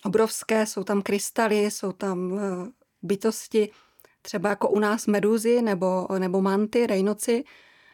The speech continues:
ale je to obrovské a jsou průhledné. Tak jak je medúza průhledná, některé druhy,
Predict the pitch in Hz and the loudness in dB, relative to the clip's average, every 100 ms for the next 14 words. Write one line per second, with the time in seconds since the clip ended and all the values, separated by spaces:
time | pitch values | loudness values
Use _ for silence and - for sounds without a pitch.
0 | _ 196 196 208 208 214 196 202 220 - | _ -2 0 0 -2 -2 0 0 0 -4
1 | - - 214 208 202 - 208 185 - 202 | -8 -2 0 0 -4 -2 -2 -2 -4 0
2 | 208 220 180 180 - 202 214 220 214 202 | 2 2 2 -2 -4 0 2 4 2 0
3 | 208 247 - 208 214 214 196 220 214 - | 0 0 0 -2 0 2 2 2 0 0
4 | 220 208 202 202 254 | -2 0 0 0 0